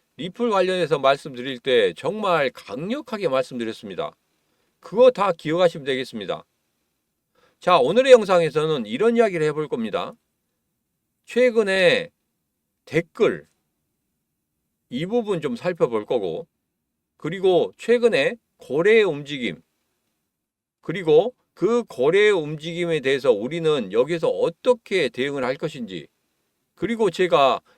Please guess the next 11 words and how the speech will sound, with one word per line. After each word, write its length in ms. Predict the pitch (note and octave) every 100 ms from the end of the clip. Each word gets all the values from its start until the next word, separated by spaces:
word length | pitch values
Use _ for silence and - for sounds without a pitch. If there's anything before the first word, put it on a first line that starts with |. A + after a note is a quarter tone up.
| -
여러분에게 540 | A#2+ D#3 D#3 D3+ C#3
말씀드린 760 | G#2+ G2+ B2 C#3 B2 A#2+ A#2+ F2+
십 280 | - G#3+ G#3+
일 180 | G#2 - _ _ _ _
이후에 640 | D#3+ A3+ A#3 D3+ A2 F#2 - _ _
분명히 720 | - E3 E3+ D#3+ D3+ D3+ C#3 _ _ _
돌파할 420 | - C#3 C3 D3+ D3
수 180 | - C3
있다는 540 | - - - D#3+ G#2+ D2+ _ _ _
그 480 | E3+ G#3+ A3 G3 - _ _ _
매물대, 580 | - C#3 D3 B2 F2+ -